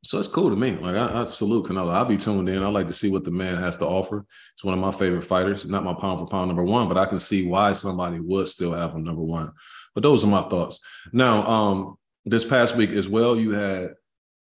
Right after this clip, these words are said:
Alexander Usyk, who has three of the four major belts. The other guy who has the belt, Tyson Fury, they offer Usyk a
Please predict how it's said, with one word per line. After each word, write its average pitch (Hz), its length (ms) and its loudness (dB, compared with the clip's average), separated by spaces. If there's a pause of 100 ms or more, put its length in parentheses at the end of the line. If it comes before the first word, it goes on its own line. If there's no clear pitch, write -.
(140)
Alexander 110 460 0
Usyk, 110 420 -2
who 101 160 -4
has 95 200 -2
three 107 200 -2
of 95 80 -2
the - 80 -8
four 104 180 2
major 101 260 2
belts. 101 400 -4
The - 100 -8
other 101 240 2
guy 101 300 2
who 98 180 0
has 92 340 -4 (140)
the 120 280 6
belt, 95 440 0 (360)
Tyson 98 340 0
Fury, 98 480 4 (460)
they 98 220 0
offer 95 560 0
Usyk 98 460 0
a 82 200 -8